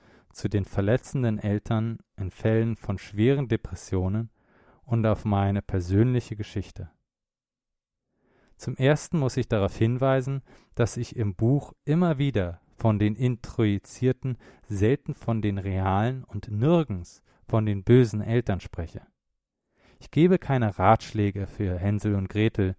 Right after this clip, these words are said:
die selbstverständlich die bösen Eltern flü-, fliehen mussten,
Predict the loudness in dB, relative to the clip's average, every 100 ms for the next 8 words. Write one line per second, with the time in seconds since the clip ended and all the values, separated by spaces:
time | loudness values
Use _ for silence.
0 | _ _ -14 -6 -2 2 2 2 -4 -2
1 | 0 0 -4 -8 -10 -10 -2 4 4 4
2 | 0 -2 -2 0 -2 -2 -8 _ _ _
3 | _ _ -20 _ _ _ 2 4 6 4
4 | 0 2 2 2 0 -2 -10 -10